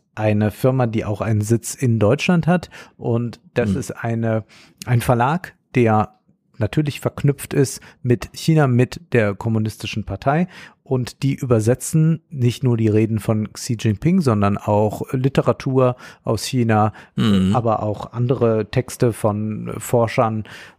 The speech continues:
Speaker 1: alles Mögliche. Das ist selbstverständlich ein Verlag, der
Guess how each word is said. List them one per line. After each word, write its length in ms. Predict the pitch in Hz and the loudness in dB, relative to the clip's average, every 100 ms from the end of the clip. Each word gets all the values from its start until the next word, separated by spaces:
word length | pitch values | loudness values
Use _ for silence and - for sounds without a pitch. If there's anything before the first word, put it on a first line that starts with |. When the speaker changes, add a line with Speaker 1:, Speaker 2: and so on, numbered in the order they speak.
| - _ _ - | -20 _ _ -2
Speaker 1:
alles 240 | 170 - | -2 2
Mögliche. 640 | 143 151 120 - 107 139 - - - | 0 2 -2 0 -2 -2 -4 -16 -2
Das 180 | 131 - | -2 -2
ist 280 | - 131 - | -4 -4 0
selbstverständlich 960 | 131 - 151 - 139 127 123 - _ | -2 2 -2 2 -2 0 -2 -2 _
ein 520 | - 107 110 117 117 - | -6 -4 -2 -2 -4 -8
Verlag, 600 | - 113 107 113 - - | -4 -2 0 -2 -6 -2
der 420 | 117 110 107 104 | 2 4 4 2